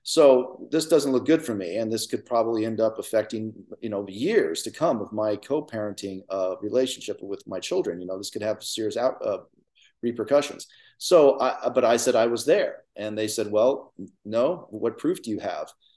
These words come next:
Well, fortunately, thank goodness, I had taken a toll road, so I was able to pull my records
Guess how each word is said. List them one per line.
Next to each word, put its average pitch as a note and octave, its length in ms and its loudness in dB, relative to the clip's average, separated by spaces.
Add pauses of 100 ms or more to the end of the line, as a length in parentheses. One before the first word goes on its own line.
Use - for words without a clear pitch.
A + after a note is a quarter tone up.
(120)
Well, B2 100 2
fortunately, D#3 800 2
thank A#2 240 -2
goodness, A#2+ 420 2
I A2 140 4
had G#2+ 120 0
taken B2 320 -2
a G2 60 -4
toll D3+ 300 0
road, G2 320 0
so G#2+ 120 -2
I G#2 40 4
was G#2 120 -2
able A2 200 -2
to - 160 -8
pull A#2 160 0
my G#2+ 160 -2
records G#2 760 -2